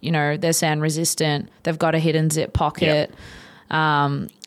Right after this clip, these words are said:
Speaker 1: they're quick dry. You know, I've made the designs beautiful. We collaborate with artists
Speaker 2: Yeah.
Speaker 1: and there's always that one step ahead. So that sustainability isn't just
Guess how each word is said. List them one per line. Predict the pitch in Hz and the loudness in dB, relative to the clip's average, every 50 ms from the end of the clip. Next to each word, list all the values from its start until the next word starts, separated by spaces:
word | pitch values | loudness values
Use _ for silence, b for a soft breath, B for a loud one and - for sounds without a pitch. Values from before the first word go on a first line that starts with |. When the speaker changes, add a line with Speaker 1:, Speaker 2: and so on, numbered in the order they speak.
| _ _ - | _ _ -4
Speaker 1:
they're | - 180 170 | -2 -2 -2
quick | 156 - - 180 156 - - | 0 0 0 0 0 -2 -6
dry. | - - 175 160 156 156 156 156 156 151 156 156 | -2 0 2 2 4 4 4 2 2 2 2 0
You | - 95 - 175 | 0 -2 -2 -2
know, | 170 160 | 0 0
I've | 156 160 160 160 | 0 0 0 0
made | 175 156 151 156 156 156 156 | 0 0 2 2 0 0 -2
the | 160 | -2
designs | 165 170 160 151 160 160 160 160 165 - | -2 -2 -2 0 0 0 0 0 -2 -2
beautiful. | - - 170 156 160 160 - - 160 160 160 151 | -2 0 0 0 0 -2 -2 0 0 2 2 2
We | 160 156 | 0 -2
collaborate | - - 156 160 156 160 165 160 151 - | -2 -2 -2 -2 -2 0 -2 -2 0 -2
with | - 165 - | -2 -2 -2
artists | - 165 165 160 160 156 160 165 170 165 - - - - - | 0 0 0 0 2 2 2 2 2 0 0 -2 -2 -2 0
Speaker 2:
Yeah. | 160 156 | 0 0
Speaker 1:
and | 151 160 - - | -2 -4 -6 -4
there's | - 190 185 175 | -2 0 0 2
always | 190 180 185 180 175 | 2 2 2 2 2
that | 185 - - - - | 0 -2 -4 -4 -4
one | 170 165 160 151 151 165 | -2 0 0 0 0 -2
step | - - 165 156 - | -2 0 -2 -2 -2
ahead. | - 151 156 160 147 - - | 0 0 2 0 0 0 -2
So | - - 165 | -2 -2 -2
that | - 120 - - | -2 -2 -4 -2
sustainability | - - - 165 - - 151 147 143 147 147 - 156 156 151 147 143 135 | -4 -4 -2 -2 0 0 0 0 0 0 0 0 0 0 0 0 0 -2
isn't | 156 151 156 151 135 120 - | -2 -2 -2 -4 -4 -4 -2
just | - 151 127 120 127 - - - - - | 0 2 2 2 2 0 -2 -4 -4 -8